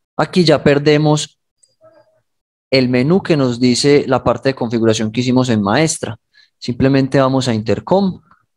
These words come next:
Ya sabemos que es la uno. Aquí vamos a decirle presione botón para llamar y que también llame al apartamento ciento uno, guardar. De esta manera ya quedan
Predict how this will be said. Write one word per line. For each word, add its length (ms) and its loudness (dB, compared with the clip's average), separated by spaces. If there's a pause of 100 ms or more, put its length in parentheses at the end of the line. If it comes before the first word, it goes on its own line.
(680)
Ya 80 0
sabemos 400 0
que 100 0
es 60 0
la 160 2
uno. 500 0
Aquí 260 -6
vamos 240 -2
a 60 2
decirle 300 0
presione 420 0
botón 320 0
para 200 0
llamar 320 2
y 40 -2
que 160 -2
también 320 0
llame 240 0
al 60 -2
apartamento 680 -2
ciento 360 0
uno, 360 0
guardar. 480 -2 (180)
De 100 0
esta 140 -2
manera 300 4
ya 260 -2
quedan 400 0